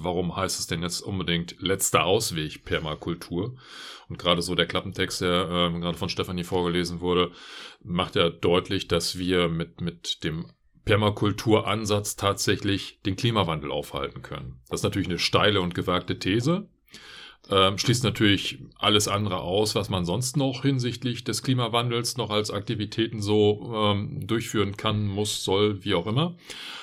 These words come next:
Ähm, und deswegen war ich neugierig, einfach mal zu wissen, was, was schreibt Jonas Gampe, um, um diese These eigentlich zu verdeutlichen oder, ähm, ja, wie, wie leitet er das ab?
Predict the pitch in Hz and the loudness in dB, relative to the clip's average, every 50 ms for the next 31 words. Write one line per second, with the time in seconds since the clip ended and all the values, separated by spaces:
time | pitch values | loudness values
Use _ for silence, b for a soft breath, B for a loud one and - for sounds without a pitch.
0 | B B B - 101 104 104 104 104 107 110 110 110 101 101 104 107 104 104 - | B B B 2 4 4 4 4 2 2 0 -2 -2 -2 -2 0 0 -2 -4 -6
1 | - - - - - - 71 - 65 67 71 - - - - 110 98 - 123 113 | -12 -18 -20 -20 -20 -18 -16 -16 -16 -16 -18 -18 -12 -6 -2 -2 2 4 4 4
2 | 117 107 104 104 104 104 - - 101 101 110 113 101 104 101 98 104 95 98 95 | 4 2 2 2 2 0 -2 -4 -2 0 0 2 2 2 0 0 0 -2 -4 -4
3 | 98 92 - - 95 107 104 - 104 90 98 92 - - - 90 - - - - | -4 -4 -4 -4 -4 -4 -4 -2 0 0 0 0 0 -2 -4 -2 0 0 2 4
4 | - - - - 107 101 98 95 90 - - 92 98 101 107 104 101 101 120 - | 2 2 2 -2 -4 -4 -2 -4 -2 -2 -2 -2 0 0 2 2 2 2 0 -4
5 | - _ - 107 101 98 101 92 92 95 92 95 92 98 - 107 107 98 98 87 | -10 _ 2 2 4 4 0 -2 -4 -4 -2 -4 -4 -2 2 4 4 4 4 2
6 | 80 82 85 - 90 85 - - - - _ _ - - - 104 101 87 - 92 | 2 0 -2 -2 -4 -4 -4 -8 -12 -16 _ _ -6 -6 -2 0 0 2 4 4
7 | 104 107 104 87 - 90 85 80 80 80 80 80 82 85 - - 69 80 80 80 | 4 4 2 -2 -4 -4 -2 -2 0 0 0 0 -2 -4 -6 -8 -6 -6 -4 -6
8 | 80 80 - - - 85 82 85 - - - - _ - - - - 69 69 - | -6 -8 -8 -4 -2 -2 -2 -2 -4 -6 -12 -20 _ -20 -20 -20 -18 -18 -16 -10
9 | 98 98 92 85 95 90 92 92 95 101 107 82 85 85 90 87 - 98 104 113 | -6 -6 -4 -2 2 4 6 6 6 6 4 2 2 2 2 0 0 -2 -4 -4
10 | - B | -6 B